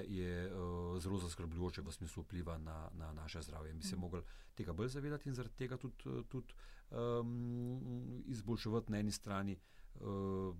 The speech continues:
Speaker 1: m, možnosti potovanja z drugimi prometnimi sredstvi in, in, eh, eh, tudi na račun avtomobila, ne.
Speaker 2: Mhm.
Speaker 1: Eh, ker če vprašamo ljudi, še posebej, kadar potujejo na kratke razdalje,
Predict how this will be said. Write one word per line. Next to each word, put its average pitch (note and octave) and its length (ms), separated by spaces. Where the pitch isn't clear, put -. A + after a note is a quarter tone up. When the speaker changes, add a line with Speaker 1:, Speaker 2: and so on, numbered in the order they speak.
Speaker 1:
m, A2+ 460
možnosti A#2+ 560
potovanja F#2+ 440
z D#2 60
drugimi B2 380
prometnimi B2+ 440
sredstvi A#2 560
in, A#2+ 460
in, A2 320
eh, A#2+ 40
eh, - 80
tudi B2 240
na G#2 160
račun G2 280
avtomobila, E2+ 560
ne. E2 140
Speaker 2:
Mhm. G3+ 100
Speaker 1:
Eh, G#2 260
ker A#2+ 280
če B2+ 360
vprašamo B2 600
ljudi, A2+ 400
še - 160
posebej, A2 340
kadar A2+ 220
potujejo A2+ 420
na G#2 100
kratke G#2 380
razdalje, G2 720